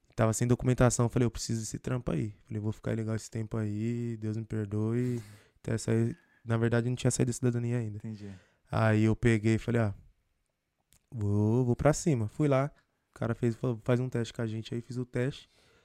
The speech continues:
Speaker 1: um monte de, de albeno, os caras de outro país lá
Speaker 2: Uhum.
Speaker 1: e tal.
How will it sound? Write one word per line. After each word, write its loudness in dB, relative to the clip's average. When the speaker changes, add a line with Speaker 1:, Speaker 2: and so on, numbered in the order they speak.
Speaker 1:
um -8
monte -4
de, -4
de -4
albeno, -2
os -20
caras -4
de -6
outro -8
país -2
lá 0
Speaker 2:
Uhum. 0
Speaker 1:
e -4
tal. -4